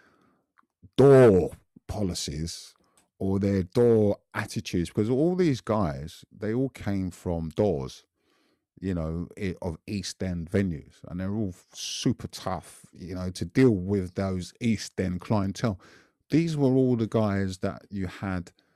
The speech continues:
on the doors of villains clubs. So they were there to make sure that, you know, no one messed around.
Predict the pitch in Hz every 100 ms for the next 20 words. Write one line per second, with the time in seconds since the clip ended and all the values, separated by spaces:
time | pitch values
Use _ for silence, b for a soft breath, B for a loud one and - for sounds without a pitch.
0 | _ _ _ 107 101 92 110 104 98 95
1 | 90 95 123 95 78 71 - - - -
2 | 92 - - - _ _ _ _ _ _
3 | _ - 98 143 156 120 117 117 101 -
4 | 101 107 98 - 110 92 87 87 82 -
5 | 104 82 101 107 107 110 - 110 143 -